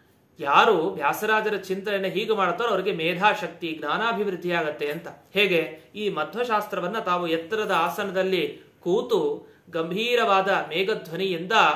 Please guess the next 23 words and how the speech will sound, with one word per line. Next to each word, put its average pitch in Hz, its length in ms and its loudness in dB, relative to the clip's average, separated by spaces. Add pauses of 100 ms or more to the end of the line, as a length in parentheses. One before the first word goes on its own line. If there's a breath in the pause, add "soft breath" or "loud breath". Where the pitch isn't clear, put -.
(100)
ಅವರು 214 160 -6
ಪಾಠ 160 240 -4
ಮಾಡ್ತಾ 185 360 -2
ಇದ್ದಾರೆ 156 320 0
ಅಂತ 180 160 -6
ನಿರಂತರ 208 540 -2
ಚಿಂತನೆ 190 400 -6
ಮಾಡ್ಬೇಕಂತೆ. 151 760 -8 (140)
ಈ 185 260 -4
ಚಿಂತನೆ 190 760 -2
ಮಾಡಿದ್ರೆ 196 400 2
ನಮಗೆ 180 640 0
ದಿವ್ಯ 185 280 -2
ಜ್ಞಾನ 170 280 -2
ಪ್ರಾಪ್ತಿ 165 540 -4
ಅಂತ 175 160 -8 (260)
ಹೇಳ್ತಾರೆ. 165 720 -2
ಅಂತಹ 170 300 -4
ಜ್ಞಾನ 165 320 2 (120)
ಪ್ರಾಪ್ತಿ, 190 420 0
ಒಳ್ಳೆಯ 180 360 -2
ಜ್ಞಾನ 165 320 2
ನಮಗೆ 190 500 0